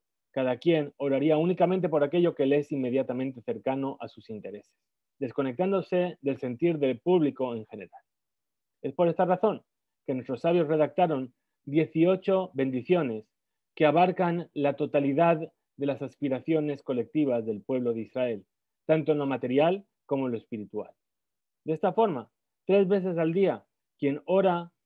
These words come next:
sintoniza sus pedidos y aspiraciones con las necesidades y deseos colectivos de la nación toda. Además de lo que nosotros entendemos del texto del rezo, este incluye en su interior un número de profundas significaciones,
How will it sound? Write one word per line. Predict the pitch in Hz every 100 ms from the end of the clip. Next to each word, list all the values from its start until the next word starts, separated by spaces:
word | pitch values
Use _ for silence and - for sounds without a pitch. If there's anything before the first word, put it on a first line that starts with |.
| _
sintoniza | _ 165 151 160 185 202
sus | 175 180
pedidos | - 139 165 190 123 -
y | 151
aspiraciones | 139 120 147 120 175 175 120 110 _ _ _ _
con | - 165
las | 160
necesidades | 160 156 160 - 147 175 202 190
y | 190
deseos | 160 143 185 180
colectivos | - 151 139 180 165 123 117 _ _
de | 135
la | 127
nación | 120 113 123 107
toda. | 98 - _ _ _ _ _ _ _ _ _ _ _ -
Además | 123 165 226
de | 240
lo |
que | 190
nosotros | 175 160 190 180
entendemos | 175 165 156 185 175
del | 135 120
texto | 170 156 175
del | 170 170
rezo, | 196 - 123 _ _ _ _
este | 190 185
incluye | 190 180 208 185
en |
su | 156 165
interior | 147 151 190 160 139 _ _ _
un | 208 220 185
número | 190 220 220
de | 196
profundas | 160 156 175 175 156
significaciones, | 160 143 131 139 123 117 123 95